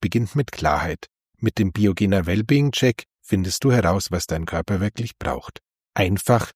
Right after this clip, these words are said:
präventiv und wissenschaftlich fundiert. Dabei werden über fünfzehn zentrale Longevity-Biomarker gemessen, darunter Vitamin D, Omega-drei oder Eisen, ganz bequem von zu Hause aus, mit nur wenigen Tropfen Kapillarblut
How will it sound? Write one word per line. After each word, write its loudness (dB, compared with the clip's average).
präventiv 0
und -6
wissenschaftlich -2
fundiert. -2
Dabei 0
werden 2
über 0
fünfzehn 0
zentrale 0
Longevity-Biomarker 0
gemessen, -2
darunter 0
Vitamin -2
D, 4
Omega-drei 0
oder 2
Eisen, -4
ganz 2
bequem 0
von -2
zu 0
Hause -2
aus, -4
mit -4
nur 0
wenigen -2
Tropfen -2
Kapillarblut 0